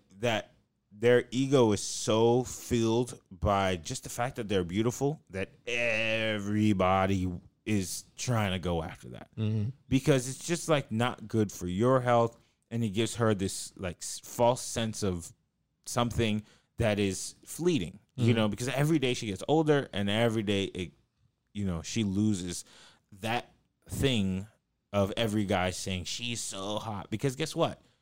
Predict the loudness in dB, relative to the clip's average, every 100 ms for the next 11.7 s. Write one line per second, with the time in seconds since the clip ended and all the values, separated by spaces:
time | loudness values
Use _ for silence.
0 | _ _ -2 0 0 0 2 2 2 2
1 | 4 4 2 0 -2 -4 -4 -14 -14 -20
2 | _ _ _ _ _ _ _ _ _ 2
3 | 4 4 2 -6 -4 -2 2 2 0 -4
4 | -12 _ -4 -2 0 -4 -8 _ _ _
5 | _ _ -20 _ _ -2 0 0 -2 -6
6 | -14 -6 -6 -6 -8 -4 -4 -4 -10 _
7 | _ -4 0 0 -2 -2 0 4 4 6
8 | 6 6 4 2 -2 -2 -4 -2 -2 -4
9 | -6 _ _ _ _ _ _ _ -8 -8
10 | -8 -10 -8 -12 -10 -12 -10 -12 -12 -14
11 | -14 -12 -14 -16 -18 -10 -10